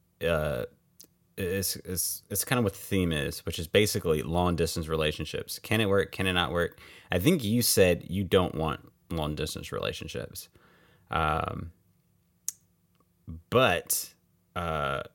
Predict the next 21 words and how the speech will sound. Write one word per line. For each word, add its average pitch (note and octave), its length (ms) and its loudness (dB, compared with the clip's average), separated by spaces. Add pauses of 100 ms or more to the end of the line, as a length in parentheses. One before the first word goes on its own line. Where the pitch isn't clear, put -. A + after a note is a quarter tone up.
question A#2 400 2
for - 160 -4
you. E2+ 460 0 (720)
If G#2 200 -2
you C3 140 4
were A#2+ 240 6
to A#2 120 -2
be A2 120 2
in G#2 80 6
a F#2+ 40 4
relationship F2+ 580 2
with G#2 120 -2
someone G#2 540 0 (220)
and F2+ 280 4
you F2 80 0
both F#2 360 6
got F2+ 160 2
accepted E2 520 0
into E2 200 -4
different E2+ 340 0
schools G2 760 -2